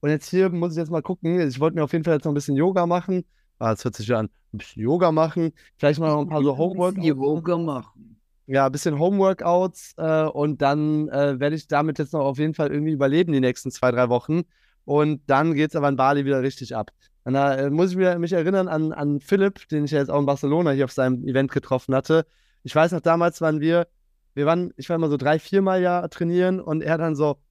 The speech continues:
Speaker 1: äh, ist dann Bali gekommen, „Lass mal richtig trainieren gehen.“ So, „Ja, im Moment gehst du drei, viermal, willst du mitkommen?“ Und er so, „Ja, warum machen wir nicht sechsmal?“ <laughs> Wir sind halt sechsmal die Woche gegangen.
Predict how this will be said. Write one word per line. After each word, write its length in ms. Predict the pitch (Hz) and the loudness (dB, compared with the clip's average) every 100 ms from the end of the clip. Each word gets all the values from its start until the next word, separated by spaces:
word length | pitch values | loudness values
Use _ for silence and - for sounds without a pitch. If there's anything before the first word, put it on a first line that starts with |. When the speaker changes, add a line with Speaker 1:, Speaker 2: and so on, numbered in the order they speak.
| _ _ _ | _ _ _
Speaker 1:
äh, 180 | 147 151 | -2 -2
ist 120 | 151 | 0
dann 120 | 151 | -2
Bali 280 | 131 147 175 | 2 2 2
gekommen, 240 | 160 156 160 | -2 -2 -2
„Lass 180 | 208 | -2
mal 80 | 208 | -2
richtig 220 | 214 202 | -4 -4
trainieren 420 | - 214 247 226 156 | -2 0 2 2 2
gehen.“ 320 | 151 127 - _ _ | 0 0 -6 _ _
So, 120 | - 143 | -6 0
„Ja, 260 | 170 185 | 2 2
im 60 | 165 | 2
Moment 260 | 165 208 | 0 0
gehst 160 | 214 202 | -2 -4
du 60 | 180 | -2
drei, 200 | 175 180 | -2 0
viermal, 360 | 180 180 160 | -2 0 0
willst 140 | 139 160 | -2 -6
du 40 | |
mitkommen?“ 440 | 208 - 208 208 - _ _ | -6 0 0 0 -4 _ _
Und 120 | 147 | -2
er 80 | 147 | 0
so, 100 | 127 - | 0 -4
„Ja, 120 | 147 | -2
warum 180 | 185 226 | 0 2
machen 140 | 214 220 | 2 2
wir 60 | |
nicht 120 | 214 175 | 0 0
sechsmal?“ 640 | 220 - 175 135 113 143 - | -2 -2 2 2 2 -2 -4
<laughs> 40 | |
Wir 100 | 139 - | -10 -4
sind 180 | 160 - | -4 -2
halt 180 | 165 123 | -2 0
sechsmal 360 | - - 139 127 | -2 -2 -6 -4
die 180 | 156 139 | -2 0
Woche 220 | 135 156 | -2 -4
gegangen. 300 | 131 131 | 0 0